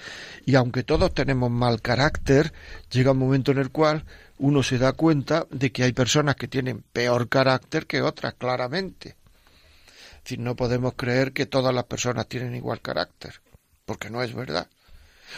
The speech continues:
O que yo voy a poder con ese carácter, o que yo voy, no, no, analízalo fríamente. No supervalores tus capacidades por el estado de ánimo que tienes en este momento.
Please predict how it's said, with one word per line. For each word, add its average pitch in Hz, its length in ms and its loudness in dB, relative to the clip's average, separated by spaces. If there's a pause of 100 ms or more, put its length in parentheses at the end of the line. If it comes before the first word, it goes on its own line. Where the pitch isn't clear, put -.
(100)
O 139 140 2
que 139 120 2
yo 156 140 6
voy 156 240 4
a 139 140 4
poder 127 320 0
con 123 160 0
ese - 200 0
carácter, - 680 -4 (300)
o 123 100 -8
que 131 100 -2
yo 135 160 2
voy, 143 220 2
no, 135 180 -2
no, 156 320 -6
analízalo 143 680 -4
fríamente. 147 920 -6 (1400)
No 156 480 2
supervalores 135 1300 2 (2000)
tus 143 180 -2
capacidades 131 880 0
por 127 220 -2
el 127 100 2
estado 147 320 2
de 143 160 4
ánimo 131 320 2
que 120 120 0
tienes 135 380 0
en 127 120 0
este 131 260 -2
momento. 135 540 -2